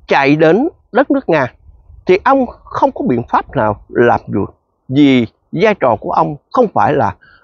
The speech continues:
ở trong Quốc hội của Hiệp hội châu Âu, mà ông chỉ đang ở đứng vai, vai trò nịnh bợ bên ngoài và làm việc theo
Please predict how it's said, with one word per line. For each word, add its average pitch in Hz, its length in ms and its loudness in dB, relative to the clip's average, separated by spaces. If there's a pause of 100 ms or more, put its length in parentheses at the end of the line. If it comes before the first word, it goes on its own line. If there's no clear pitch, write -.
(340)
ở 139 180 0
trong 147 260 -2 (160)
Quốc 170 160 0
hội 98 260 -6 (1400)
của 156 320 4
Hiệp 120 200 -2
hội 95 240 -2 (100)
châu 143 180 0
Âu, 120 240 0 (380)
mà - 180 2
ông 247 260 2 (240)
chỉ 175 120 -2
đang 208 300 0
ở 117 120 -2
đứng 247 240 -4
vai, 202 120 2 (260)
vai 190 220 0
trò 107 320 0 (340)
nịnh 135 440 0
bợ 101 320 0
bên 151 160 0
ngoài 98 280 -4 (320)
và 165 180 0
làm 175 260 2
việc 156 260 0 (240)
theo 180 260 0